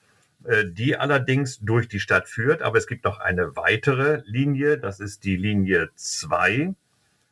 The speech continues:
äh, Bahnhof Gröpelingen, Oberneuland. Und, äh, Marc, hilf mir, zwei, ja, die führt also dann, ähm, von Oberneuland weg in Richtung Osterholz,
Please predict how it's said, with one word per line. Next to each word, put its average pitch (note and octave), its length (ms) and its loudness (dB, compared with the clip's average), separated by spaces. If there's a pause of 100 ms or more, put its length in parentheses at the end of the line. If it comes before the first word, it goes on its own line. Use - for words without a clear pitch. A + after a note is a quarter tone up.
(140)
äh, G#2 400 0
Bahnhof F#2+ 580 -2
Gröpelingen, B2+ 800 0
Oberneuland. C3 880 0 (580)
Und, C#3 380 0
äh, B2 280 2
Marc, A2+ 400 0
hilf B2+ 280 0
mir, C#3 140 2
zwei, G2+ 340 0
ja, A2 420 0 (400)
die C3 180 2
führt D3 480 0
also A#2+ 320 -2
dann, A#2+ 560 2
ähm, G#2+ 720 0
von A2+ 200 2
Oberneuland G2+ 680 0
weg B2+ 360 0
in G#2+ 160 0
Richtung G2 340 0
Osterholz, G2+ 800 -2